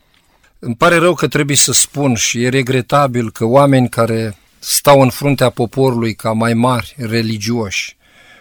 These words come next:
și primești de aceasta ne paște pe fiecare dintre noi, să nu fii cinstit cu tine însuți și cu ceea ce ți-a oferit Dumnezeu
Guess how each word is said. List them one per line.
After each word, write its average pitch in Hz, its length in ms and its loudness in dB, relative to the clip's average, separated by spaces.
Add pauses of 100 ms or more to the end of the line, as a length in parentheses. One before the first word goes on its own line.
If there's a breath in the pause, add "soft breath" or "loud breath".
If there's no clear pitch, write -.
(100)
și - 420 0 (100)
primești 127 400 4
de 135 80 4
aceasta 135 420 2
ne 127 120 2
paște 135 360 0
pe - 120 -4
fiecare 131 480 0
dintre 113 400 -2
noi, 110 360 -2 (720 soft breath)
să 123 540 4 (200)
nu 131 260 4
fii 139 220 -2
cinstit 127 560 0
cu 120 140 -4
tine 123 260 2
însuți 120 640 0 (340 soft breath)
și - 160 -6
cu 127 120 -2
ceea 135 220 4
ce - 140 0
ți-a 131 180 2
oferit 120 400 0
Dumnezeu 110 640 -2